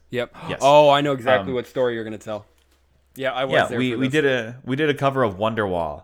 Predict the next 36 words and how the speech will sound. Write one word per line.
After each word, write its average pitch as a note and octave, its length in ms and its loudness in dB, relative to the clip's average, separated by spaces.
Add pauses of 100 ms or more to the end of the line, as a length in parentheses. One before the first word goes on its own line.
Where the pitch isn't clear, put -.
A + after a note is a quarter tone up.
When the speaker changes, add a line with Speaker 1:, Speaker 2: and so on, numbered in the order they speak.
(140)
Speaker 2:
and, F#2+ 380 -10
uh, F2 380 -6 (160)
as G#2+ 340 -10
much D#3+ 240 -6
as F3 60 -10
we D3 120 -6
practiced G#2+ 460 -4
it, F2 100 -8
we G#2+ 140 -8
could F#2 220 -12
never G#2+ 340 -4
quite A2+ 380 -4
nail G2 400 -6
that, F2+ 360 -4
like, E2+ 420 -8
that F2+ 140 -8
little F#2+ 220 -12
drum G#2 600 -8 (420)
ditty A2+ 720 -6
into A2 360 -10
the G2+ 100 -10
second F#2+ 460 -10
verse, G2 460 -8 (460)
uh, F#2+ 340 -4 (400)
but G#2 240 -2
we A2 140 -8
nailed A2+ 320 -4
it B2+ 40 -4
when B2 100 -6
we B2 80 -4
played B2 220 -6
it A#2+ 60 -8
live. A2 380 -6 (180)
So F2+ 360 -10 (240)
Speaker 1:
You F#3 160 -2
know, F#3 260 -6